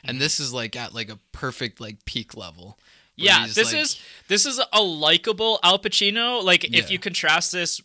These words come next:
Speaker 2: with Scarface, this
Speaker 1: Mm.
Speaker 2: is, like, a, a brash, loud, likable version of
Speaker 1: And
Speaker 2: that
Speaker 1: he's
Speaker 2: character.
Speaker 1: understandable in
Speaker 2: Yes,
Speaker 1: this one. <laughs>
Speaker 2: very understandable. <laughs>
Speaker 1: Unlike Scarface. <laughs>
Speaker 2: Yeah, so he's played by Al Pacino, so we've talked about his connection to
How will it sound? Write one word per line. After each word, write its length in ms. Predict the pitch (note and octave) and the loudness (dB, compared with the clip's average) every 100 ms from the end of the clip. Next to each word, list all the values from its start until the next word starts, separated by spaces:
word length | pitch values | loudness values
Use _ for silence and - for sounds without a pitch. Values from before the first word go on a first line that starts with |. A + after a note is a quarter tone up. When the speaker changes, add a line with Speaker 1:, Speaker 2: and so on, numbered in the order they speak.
| - | -8
Speaker 2:
with 420 | C#3 C#3+ C#3+ - _ - | -6 -4 -4 -10 _ -4
Scarface, 840 | - C3+ C3 D3+ A3+ C#4+ G4 - - | -2 0 -2 0 0 2 0 -4 -2
this 240 | F3 G#3+ | -2 0
Speaker 1:
Mm. 60 | F#3+ | 0
Speaker 2:
is, 160 | E3+ | 0
like, 340 | F3 D#3 D3 - _ | 2 2 0 -6 _
a, 280 | D#3 C#3+ C3+ - - | -6 -4 -4 -6 -4
a 180 | D#3 C#3 - | -2 -4 -8
brash, 680 | D#3+ E3+ F#3+ F#3+ F#3+ - D3 | 0 4 6 6 2 -2 -6
loud, 760 | C3+ C#3+ E3 E3+ E3 D#3+ D3 | -8 0 2 2 0 -6 -8
likable 880 | C3+ B2+ C#3+ D3 C3+ A2+ G#2+ G2+ F#2+ _ _ _ - | -10 -4 -4 -4 -10 -10 -12 -12 -16 _ _ _ -10
version 480 | B2 A2+ A#2+ A2+ A2 | -8 -8 -10 -14 -12
of 180 | A#2+ A2+ | -6 0
Speaker 1:
And 140 | D3+ | 2
Speaker 2:
that 40 | E3 | 0
Speaker 1:
he's 140 | C#3+ | -2
Speaker 2:
character. 100 | C3+ | -2
Speaker 1:
understandable 800 | C#3 C3 - B2 C3 A#2 G2+ - - | -2 -2 -2 -2 -4 -6 -10 -16 -10
in 100 | A#2 | -2
Speaker 2:
Yes, 220 | F3+ E3 | 4 4
Speaker 1:
this 220 | - - E3 | 2 0 0
one. 180 | E3 - | -2 -2
<laughs> 80 | E3 | 4
Speaker 2:
very 300 | F#3 E3+ D#3 | 6 8 6
understandable. 720 | C#3 - C3 A#2 G2+ F#2+ A#2 - | 2 -4 -4 -6 -10 -16 -16 -10
<laughs> 140 | C4 B2 | -8 0
Speaker 1:
Unlike 300 | A#2 A#2 G#2 | 0 2 0
Scarface. 600 | - A2+ - A2 A2+ - D3+ F3 | -2 -4 -12 -12 -10 -10 -10 -10
<laughs> 160 | D3 | 0
Speaker 2:
Yeah, 200 | C4 A3+ | 4 4
so 260 | - - F3+ | 4 2 2
he's 160 | G#3 - | 2 2
played 240 | A3+ G#3+ | 4 4
by 140 | G3+ E3 | 6 6
Al 180 | F3+ F#3 | 4 0
Pacino, 420 | - E3+ F3 F3 | 0 2 2 0
so 140 | D#3+ | 0
we've 160 | D3 C#3+ | -4 -4
talked 280 | D#3 D#3 - | -4 -6 -4
about 320 | D3 C#3+ C#3+ | -2 -2 -4
his 180 | D3 C3+ | -6 -6
connection 520 | D3 C#3 D3 D3+ C#3 | -2 -2 -2 -4 -6
to 480 | - C#3 C3 B2+ | -4 -4 -4 -6